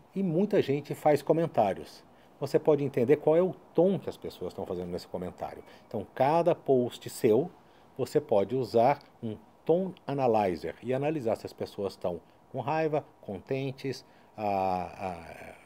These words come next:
entusiasmadas com o que você falou, e com isso você vai direcionando e conhecendo melhor a sua audiência. Enfim,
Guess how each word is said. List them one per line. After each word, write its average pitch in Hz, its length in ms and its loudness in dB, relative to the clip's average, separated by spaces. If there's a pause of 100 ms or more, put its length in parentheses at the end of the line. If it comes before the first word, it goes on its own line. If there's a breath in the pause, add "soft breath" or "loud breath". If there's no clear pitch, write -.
(160)
entusiasmadas 107 960 -2
com - 140 -12
o 92 80 -12
que - 120 -12
você 92 260 -8
falou, 101 420 0 (260 loud breath)
e 135 60 -12
com 143 200 -6
isso 127 200 -6
você 135 240 -4
vai 127 160 0
direcionando 127 560 -2
e 135 100 -6
conhecendo 127 580 -8
melhor 107 460 -2 (300 soft breath)
a - 80 -4
sua - 180 0
audiência. 113 480 -6 (1120 loud breath)
Enfim, 156 320 4